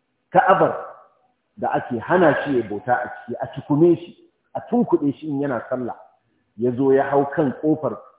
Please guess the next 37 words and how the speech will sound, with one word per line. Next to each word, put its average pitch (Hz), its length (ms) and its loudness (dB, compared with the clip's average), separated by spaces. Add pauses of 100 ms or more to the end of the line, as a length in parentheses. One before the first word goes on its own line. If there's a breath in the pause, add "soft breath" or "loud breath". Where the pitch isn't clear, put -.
(220)
ya 135 120 -2
tsaya 151 440 -2
a - 120 -6
kanta. 117 320 -6 (560)
Manya-manyan 147 800 4
da - 100 -6
suke 110 340 -12
saura, 120 340 -4 (440)
aka 127 200 -6
zo 113 120 -2
aka - 220 -6
bijirar 160 420 4
da 131 160 -4
su 135 100 -2
a 113 100 -8
gabansu, 101 360 -10 (480)
a 107 60 -2
gabansa. 131 460 -2 (800)
Ya - 80 4
yi 143 120 2
kalmar 180 400 2
tauhidi, 123 520 -2
ya 131 60 2
yi 135 120 -2
kirari 147 440 2
ga 107 140 -6
Allah 101 280 -8
don 139 140 -2
ya 127 80 -2
nuna 135 220 -2
ba 123 140 -4 (100)
shi 160 80 -8
bane, - 320 -4
Allah 147 240 2
ne. - 160 -14 (1300)
Sannan 147 320 2
ya 143 80 -2